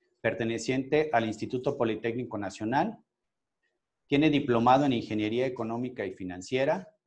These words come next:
por parte de la Universidad La Salle. Cursó la carrera de licenciado en Derecho en la Universidad Autónoma de México. Con más de veintiocho años de ejercicio profesional en materia fiscal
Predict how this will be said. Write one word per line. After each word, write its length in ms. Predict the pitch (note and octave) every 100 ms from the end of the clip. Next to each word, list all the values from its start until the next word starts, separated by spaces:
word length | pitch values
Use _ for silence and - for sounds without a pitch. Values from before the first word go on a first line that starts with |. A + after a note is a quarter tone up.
| _ _ _
por 200 | - A2+
parte 300 | - A#2 A#2
de 80 | B2+
la 80 | A2
Universidad 540 | G2+ F#2+ F#2+ G2+ G2
La 120 | G2+ G2
Salle. 380 | G2 D#2+ - _ _ _ _ _ _ _ _ - _ -
Cursó 320 | B2 - C3
la 180 | C#3+ C#3+
carrera 320 | B2 A#2+ C3
de 80 | B2+
licenciado 600 | A2+ A2 G#2+ B2 A#2 B2
en 120 | A2+
Derecho 680 | G#2 A2+ C3 - F#3 G3 - _ -
en 160 | A2
la 60 | G#2+
Universidad 540 | G#2+ G#2+ G#2+ G#2+ A#2
Autónoma 760 | B2 B2 A#2+ A2+ A#2+ B2+ A#2+ - G2
de 100 | G2
México. 600 | F#2+ - F#2 - - _ _ _ _ _ _ _
Con 220 | - B2 C3+
más 180 | D3
de 80 | D3+
veintiocho 600 | D3+ B2+ B2 C#3+ C#3+ C#3+
años 600 | C3 C#3 C#3 C#3 - - _ _ _ -
de 140 | A2
ejercicio 520 | A2 A2 - B2+ D3
profesional 580 | - A2 G#2+ - A2 A#2+
en 80 | B2+
materia 400 | A2 - A#2+ A#2+
fiscal 640 | A2+ F#2+ - C3 D3+ -